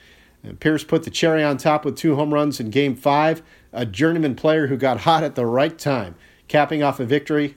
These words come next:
and another season that ended in frustration for Clayton Kershaw.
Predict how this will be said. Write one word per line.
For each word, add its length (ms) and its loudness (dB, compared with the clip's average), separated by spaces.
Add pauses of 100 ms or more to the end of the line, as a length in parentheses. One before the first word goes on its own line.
and 100 -4
another 360 2
season 340 0
that 140 0
ended 240 0
in 80 -10
frustration 640 -2
for 440 2 (540)
Clayton 380 0
Kershaw. 480 -6